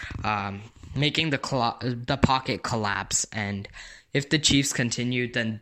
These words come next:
they are legitimate, they should legitimately be the Super Bowl favorite, even over the New Orleans Saints, because I believe that the Chiefs have a better offense than the Saints do, and if the Chiefs' defense is even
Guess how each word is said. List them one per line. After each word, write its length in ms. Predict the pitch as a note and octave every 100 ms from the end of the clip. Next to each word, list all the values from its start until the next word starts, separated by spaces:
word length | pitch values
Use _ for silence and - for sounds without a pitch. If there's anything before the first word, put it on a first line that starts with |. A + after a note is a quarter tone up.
| -
they 220 | B2 B2
are 320 | B2+ A#2 B2 A#2+
legitimate, 1000 | A#2+ B2+ A#2 D3 C#3+ D3 C3+ C3+ A#2+
they 120 | C3+ D#3+
should 280 | - D#3+
legitimately 680 | D3+ C3 C#3 D3 D3 D3 C#3+
be 240 | A#2+ B2 B2
the 200 | C3 A#2+ - - - _
Super 340 | - E3 D3
Bowl 220 | C3+ C#3 B2+
favorite, 560 | - A#2 A2 G#2+ - -
even 340 | G#2+ B2+ C#3
over 320 | B2 B2+ B2+
the 140 | A#2 A2
New 200 | A2 A2
Orleans 420 | A2 A2+ A2 G#2
Saints, 440 | G2 F#2+ F#2+ - - - - _
because 460 | - A#2 A#2 A2 - -
I 140 | C3+
believe 420 | D3+ D#3 D#3+ D3+
that 360 | C3+ B2+ A2 - - _
the 80 | C3
Chiefs 340 | B2+ - G3+ -
have 160 | F3
a 80 | D#3+
better 320 | C3+ C3 C3 A#2
offense 560 | C3+ C#3+ E3+ E3 D#3
than 160 | E3 D#3+
the 80 | D3+
Saints 420 | - D#3+ D#3+ -
do, 240 | F3 E3 E3 - - -
and 80 | C#3
if 140 | C#3+
the 100 | D3
Chiefs' 400 | C#3 - F#3+ E3+
defense 480 | - C#3+ C#3 D#3 D#3
is 200 | A2+ C#3
even 520 | C3+ C#3 C#3+ C#3+ C3